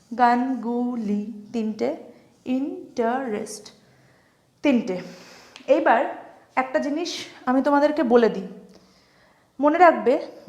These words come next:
যখন তোমরা কোনো সিলেবল ভাঙবে, ভাঙার সময় তাতে যেন একটা ভাওয়েল অবশ্যই থাকে। কেমন? ধরো এরকম পরপর এইচের পাশে ও আছে, এস আছে, আরও অন্য কোনো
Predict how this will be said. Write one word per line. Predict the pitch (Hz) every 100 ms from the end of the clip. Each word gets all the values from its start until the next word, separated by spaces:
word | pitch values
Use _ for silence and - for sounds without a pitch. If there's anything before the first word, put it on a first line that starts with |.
| 214
যখন | 247 247 294 349 339
তোমরা | 294 285 302 320 320
কোনো | 285 285 302
সিলেবল | 294 262 240 302 240 220
ভাঙবে, | 254 294 285 - - - - - - - - 214
ভাঙার | 226 262 302 320 -
সময় | 294 277 226
তাতে | 247 247 262
যেন | 277 294 294
একটা | - 269 220
ভাওয়েল | 226 233 302 - 262
অবশ্যই | 330 339 320 294 233
থাকে। | 202 196 196 - - _
কেমন? | 302 403 254 208 - - 269
ধরো | 302 339 -
এরকম | 294 302 320 320
পরপর | 285 285 311 311 277
এইচের | 285 - 311 311
পাশে | 302 320 320 320 - - - _ _ -
ও | 285 302
আছে, | 302 302 311 -
এস | 294 294
আছে, | 277 233 262 - - - - 262
আরও | 311 320 - 285
অন্য | 311 320
কোনো | 330